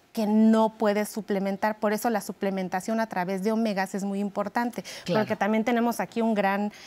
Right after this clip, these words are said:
Speaker 1: eh, eh, grupo de pacientes que son vegetarianos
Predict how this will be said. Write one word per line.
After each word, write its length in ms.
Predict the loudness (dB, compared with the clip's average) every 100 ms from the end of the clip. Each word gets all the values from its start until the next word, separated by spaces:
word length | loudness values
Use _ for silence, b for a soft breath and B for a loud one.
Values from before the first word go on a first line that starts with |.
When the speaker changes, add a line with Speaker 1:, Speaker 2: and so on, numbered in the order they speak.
| B
Speaker 1:
eh, 400 | -4 0 0 -2 -4 -6
eh, 320 | -2 -2 -4 -8 _ _ _ _ _ -20 -16 -4
grupo 280 | 0 2 2
de 60 | 2
pacientes 440 | 0 0 -2 -2
que 80 | -4
son 140 | -2
vegetarianos 720 | -2 -2 0 2 2 2 -2